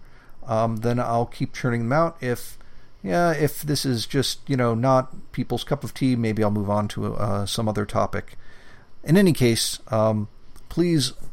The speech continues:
all you guys out there, do remember to contribute a show. Every, every show, um, every, every show out there,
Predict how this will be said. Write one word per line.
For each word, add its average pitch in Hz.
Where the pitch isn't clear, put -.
all 127
you 135
guys 123
out 127
there, 123
do 160
remember 127
to 113
contribute 127
a 104
show. 175
Every, 139
every 156
show, 120
um, 101
every, 135
every 131
show 120
out 110
there, 107